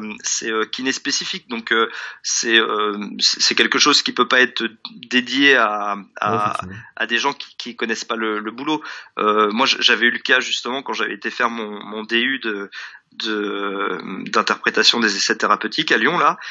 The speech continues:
Speaker 2: Mhm.
Speaker 1: et clairement, euh, le, le D U était fait entre guillemets pour, euh, pour les médecins avec, euh, avec, euh, l'utilisation de médicaments.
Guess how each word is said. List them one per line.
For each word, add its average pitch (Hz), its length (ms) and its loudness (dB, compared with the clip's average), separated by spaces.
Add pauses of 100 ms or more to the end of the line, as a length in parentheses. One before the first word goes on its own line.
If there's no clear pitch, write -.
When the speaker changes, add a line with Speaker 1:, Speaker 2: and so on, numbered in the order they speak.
Speaker 2:
Mhm. 104 140 -8
Speaker 1:
et 113 140 -2
clairement, 123 560 2
euh, 107 460 -2
le, 104 240 -2
le 104 160 -6
D 113 140 2
U 135 280 4
était 104 220 -4
fait 110 300 4
entre 95 320 -6
guillemets 113 280 2
pour, 104 280 -8
euh, 98 200 -8 (340)
pour 101 140 -6
les 104 80 -4
médecins 117 480 4
avec, 95 320 -2
euh, 101 260 -10
avec, 95 300 -8
euh, 98 180 -12
l'utilisation 104 540 -6
de 107 40 -10
médicaments. 113 600 -2